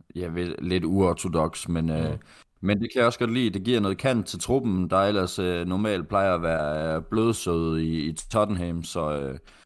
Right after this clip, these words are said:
Speaker 1: så jeg synes kun, det er godt, at vi får noget karakter ind, der så også fra dag et, til trods for, at det er en modstander fra, fra Championship, at han bare går ind og, og viser sin kvalitet fra, fra dag et. Det, øh,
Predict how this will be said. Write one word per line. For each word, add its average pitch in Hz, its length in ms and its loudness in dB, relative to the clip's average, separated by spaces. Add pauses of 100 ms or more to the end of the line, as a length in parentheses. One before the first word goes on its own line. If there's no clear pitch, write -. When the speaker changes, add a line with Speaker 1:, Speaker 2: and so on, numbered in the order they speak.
(160)
Speaker 1:
så 98 100 0
jeg 95 100 4
synes 107 200 0
kun, 110 200 2
det 98 60 2
er 90 40 -2
godt, 107 180 4
at 92 100 2
vi 90 80 0
får 104 160 2
noget 92 180 0
karakter 101 560 2
ind, 98 200 0
der 82 80 -4
så - 140 -4
også 90 440 -2 (120)
fra 95 280 0
dag 87 280 -2
et, 98 120 -6 (560)
til 82 160 -8
trods 95 280 0
for, 87 140 0
at 80 300 2
det 82 180 -2
er 80 380 -4
en 85 180 -6
modstander 90 440 -2
fra, 80 540 -2
fra 87 240 -6
Championship, 92 680 -4 (460)
at 85 100 0
han 92 160 -2
bare 98 200 4
går 92 140 0
ind 98 260 0
og, 82 380 0
og 87 160 -4
viser 92 300 -4
sin 85 180 -6
kvalitet 87 520 -4
fra, 80 360 0
fra 85 180 -8
dag 82 300 -4
et. - 200 -8
Det, 87 240 -2
øh, 78 220 -6